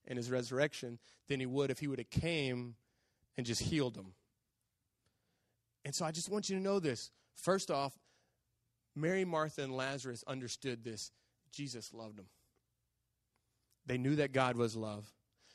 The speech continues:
but they knew that Jesus loved them. So despite anything that went on, yes, they got frustrated. "Why didn't you show up?"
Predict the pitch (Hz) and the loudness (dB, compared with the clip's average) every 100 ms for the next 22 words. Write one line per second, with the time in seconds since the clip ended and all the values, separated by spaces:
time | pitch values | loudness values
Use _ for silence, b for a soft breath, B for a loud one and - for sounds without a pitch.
0 | b 127 127 120 131 135 123 120 123 113 | b -4 -2 0 0 2 0 -4 -6 -6
1 | - 113 107 120 110 104 _ b b - | -6 -8 -4 -4 -4 -8 _ b b 0
2 | 143 127 117 - - 147 156 156 160 160 | 2 2 0 0 2 2 2 0 0 0
3 | 156 143 139 135 131 139 156 160 139 143 | 0 0 0 -2 0 -2 -4 -6 -2 0
4 | 143 - 151 139 - 151 139 165 151 147 | 0 -2 -2 -2 2 2 2 -2 -2 -2
5 | 233 440 415 453 403 349 392 392 440 392 | 2 4 4 2 2 4 8 8 8 2